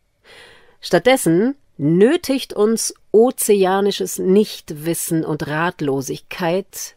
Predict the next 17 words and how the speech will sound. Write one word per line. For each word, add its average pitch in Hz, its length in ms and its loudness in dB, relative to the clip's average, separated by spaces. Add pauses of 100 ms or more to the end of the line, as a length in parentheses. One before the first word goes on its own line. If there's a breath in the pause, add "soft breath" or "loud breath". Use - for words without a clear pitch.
(100)
zur 139 320 -6
Vertrautheitsblase, 135 1200 -8 (720 loud breath)
zum 139 280 -2
geglaubten 180 960 -2
Wissen, 147 420 -6 (420)
zum 127 220 -6
Glauben, 147 560 2 (560)
zum 180 160 2
verzweifelten 214 960 -2
Dazugehören 170 880 2 (380 loud breath)
und 233 400 2 (160)
zum - 260 -4 (140)
Ausscheiden 175 800 -2
von 208 200 -6
Zweifeln, 165 600 -6 (840)
zum 185 680 -2
Blasentee. 180 800 -2